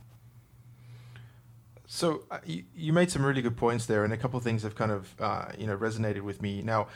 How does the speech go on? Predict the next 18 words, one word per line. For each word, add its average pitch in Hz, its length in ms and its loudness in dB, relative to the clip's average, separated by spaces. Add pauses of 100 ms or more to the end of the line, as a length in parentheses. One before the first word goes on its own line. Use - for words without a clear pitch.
(300)
um, 113 380 4 (560)
you 135 80 -2
talked 151 180 4
about 123 220 2
s-, 98 120 -2
source 131 200 0
control, 110 340 2
now, 113 300 2
and 139 140 2
I 151 120 8
don't, 160 260 4
I 139 80 4
don't 156 100 6
know 165 60 6
if - 100 0
you 135 60 6
recall, 120 460 4 (100)
maybe, 113 480 4